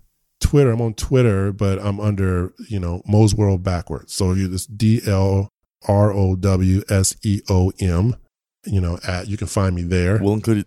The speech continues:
Speaker 2: include it in the show notes.
Speaker 1: Yeah. And then, you know, Interact Pro-, I mean, I, I post stuff in Interact Project all the time. So it's I N N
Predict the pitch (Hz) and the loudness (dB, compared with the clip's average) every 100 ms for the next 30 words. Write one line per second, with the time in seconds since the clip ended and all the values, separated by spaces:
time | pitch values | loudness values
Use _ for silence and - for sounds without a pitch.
0 | - - 113 113 110 101 95 95 92 90 | -8 -8 -4 0 0 0 0 -2 0 0
1 | 90 - - _ 95 87 - 123 123 123 | 0 -2 -6 _ -4 -4 -2 2 4 4
2 | 123 143 110 139 135 113 101 110 107 123 | 2 0 0 2 2 0 -2 -4 -2 -2
3 | 107 - 131 - 123 - 127 110 113 107 | -4 -8 -10 -6 -2 0 0 0 -4 -4
4 | 98 98 98 95 - - 98 104 101 - | -4 -4 -2 -4 -6 -2 -2 -2 -6 -4
5 | 95 98 - 92 92 98 - 98 90 92 | -2 -2 -2 -2 -2 -4 -4 -2 -2 -2
6 | - 98 95 98 104 101 98 90 | -4 -4 -4 0 0 0 0 0